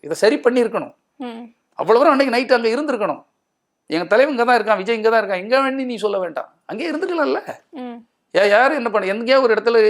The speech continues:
Speaker 1: நீங்க இருக்கும்போது, ஒரு சின்ன வீட்டுல கூட இருக்கலாம், யாராவது வெளியே சொல்லாத ஒரு இடத்துல தனியா இருக்கலாம். நைட்லாம் வந்து ஒரு கார் எடுத்துட்டு வந்து யாருக்கும் சொல்லாம கொள்ளாம பார்க்கலாம். அப்போ அதை ஏன் நீங்க ஒருங்கிணைக்க,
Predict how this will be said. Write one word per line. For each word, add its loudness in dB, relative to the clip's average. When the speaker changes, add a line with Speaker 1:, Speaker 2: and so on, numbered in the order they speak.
Speaker 1:
நீங்க -8
இருக்கும்போது, -2
ஒரு 0
சின்ன -2
வீட்டுல 0
கூட 2
இருக்கலாம், -4
யாராவது 2
வெளியே -6
சொல்லாத -2
ஒரு -2
இடத்துல -10
தனியா -4
இருக்கலாம். -12
நைட்லாம் -2
வந்து -4
ஒரு -2
கார் 2
எடுத்துட்டு -10
வந்து -4
யாருக்கும் -6
சொல்லாம -2
கொள்ளாம -8
பார்க்கலாம். -2
அப்போ 0
அதை 2
ஏன் 0
நீங்க 0
ஒருங்கிணைக்க, 0